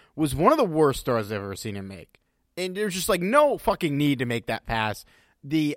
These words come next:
ultimate end result, if he caught it, would have been, like, a one-yard gain, if that. Um, but I will say, overall, I thought he played a really good game for the most part. He missed Odell.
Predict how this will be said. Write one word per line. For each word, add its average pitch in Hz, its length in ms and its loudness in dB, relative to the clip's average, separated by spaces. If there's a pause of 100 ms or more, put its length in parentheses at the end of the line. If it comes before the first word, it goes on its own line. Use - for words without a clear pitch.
ultimate 202 520 2
end 175 180 -2
result, 147 340 -2
if 143 80 -6
he 127 120 -8
caught 147 340 4
it, 180 100 0
would 135 120 -2
have 120 80 -2
been, 131 140 0
like, 127 200 -2
a 127 80 0
one-yard 127 920 -2
gain, 123 400 -4
if 117 240 -6
that. 107 400 0 (580)
Um, 123 380 -4 (340)
but 202 400 6
I 143 160 2
will 147 300 2
say, 135 320 2 (100)
overall, 123 880 2 (500)
I 127 140 2
thought 139 320 4
he 151 140 0
played 170 320 2
a 180 40 0
really 185 360 2
good 175 200 0
game 175 280 -2
for - 80 -6
the 175 100 -2
most 160 320 -4
part. 175 380 0 (400)
He 131 140 -10
missed 127 540 -2
Odell. 131 720 2